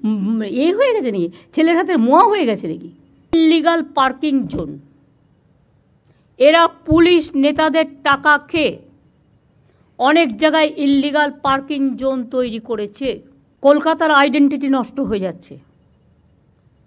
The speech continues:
সল্ট লেকের আইডেন্টিটি নষ্ট হয়ে যাচ্ছে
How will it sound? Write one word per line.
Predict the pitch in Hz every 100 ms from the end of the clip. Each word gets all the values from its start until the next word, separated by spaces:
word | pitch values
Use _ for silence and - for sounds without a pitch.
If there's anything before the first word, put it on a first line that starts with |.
| _ _ _ _ _ _ _ _ _ _ -
সল্ট | 294 302
লেকের | 302 302 320
আইডেন্টিটি | 269 269 254 302 311 294
নষ্ট | 294 269 -
হয়ে | 247 247
যাচ্ছে | 196 190 -